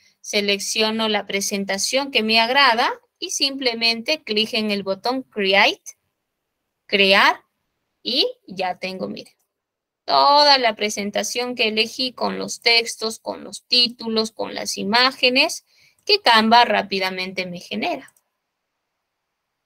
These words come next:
Ya está. Ahí tienen su ayuda de Canva. Similar a Tome, pero ahora en Canva.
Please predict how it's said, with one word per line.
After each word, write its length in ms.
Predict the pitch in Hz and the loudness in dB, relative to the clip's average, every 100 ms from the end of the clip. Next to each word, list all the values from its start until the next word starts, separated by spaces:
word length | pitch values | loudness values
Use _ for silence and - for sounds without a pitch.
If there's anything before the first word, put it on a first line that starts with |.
| _ _ _ | _ _ _
Ya 180 | 220 285 | -4 -2
está. 400 | 302 - 370 - _ _ _ _ _ _ _ _ _ _ _ _ | 0 2 0 -2 _ _ _ _ _ _ _ _ _ _ _ _
Ahí 440 | 214 196 190 190 _ _ _ _ _ _ | 4 4 2 -8 _ _ _ _ _ _
tienen 640 | 214 220 254 262 285 330 _ | 2 4 4 2 0 -4 _
su 400 | - - - 185 | -14 -10 -8 -4
ayuda 640 | 180 185 226 311 311 370 - _ _ _ _ _ | -4 -2 -2 6 6 6 0 _ _ _ _ _
de 320 | 214 175 175 _ | -20 -16 -16 _
Canva. 560 | - 226 269 277 208 - - _ _ _ _ _ _ - | -16 -10 -6 -4 -6 -6 -12 _ _ _ _ _ _ 0
Similar 800 | - 233 208 202 196 196 220 269 | 4 6 6 6 6 6 6 6
a 140 | 269 | 4
Tome, 460 | - 311 359 370 392 | 2 0 2 -2 -2
pero 280 | 226 202 185 | -2 0 0
ahora 420 | 190 254 330 349 _ _ _ - | 0 0 -2 -8 _ _ _ -18
en 260 | 170 180 | -16 -16
Canva. 480 | - - - - | -10 -10 -10 -12